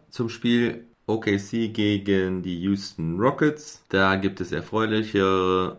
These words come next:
Nachrichten aus Sicht der Deutschen, denn die Thunder haben ausgeglichen gegen die Rockets. Da steht es jetzt in der Serie zwei zu zwei. Ich war, wie schon angekündigt, als Virtual-Fan dabei. War auf jeden Fall eine interessante, lustige Sache. Finde ich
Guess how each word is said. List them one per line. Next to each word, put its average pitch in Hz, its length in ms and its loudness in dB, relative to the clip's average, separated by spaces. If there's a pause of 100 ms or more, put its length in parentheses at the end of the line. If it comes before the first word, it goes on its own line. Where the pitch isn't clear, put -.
Nachrichten 92 1000 -4 (220)
aus 92 320 0
Sicht - 300 -6
der 87 220 -2
Deutschen, 101 640 -2 (320)
denn 90 460 -4 (120)
die 85 100 -6
Thunder 123 580 -2
haben 107 280 0
ausgeglichen 85 640 -4
gegen 78 140 -4
die 76 60 -8
Rockets. 82 580 -4 (180)
Da 95 140 -4
steht 101 220 -10
es 95 100 -8
jetzt 90 180 -4
in 92 60 -4
der 90 120 -2
Serie 87 280 -2
zwei 87 240 -6
zu - 160 -16
zwei. 107 460 -2
Ich 127 260 -4
war, 104 160 2
wie 104 80 -2
schon 104 220 -4
angekündigt, 98 580 -2
als 95 280 -2
Virtual-Fan 101 600 0
dabei. 92 540 -2
War 95 240 0
auf 95 160 -6
jeden 110 160 -2
Fall 104 180 -2
eine 95 140 0
interessante, 107 580 -6
lustige 101 380 -4
Sache. 98 500 -4
Finde 104 220 -2
ich - 180 -14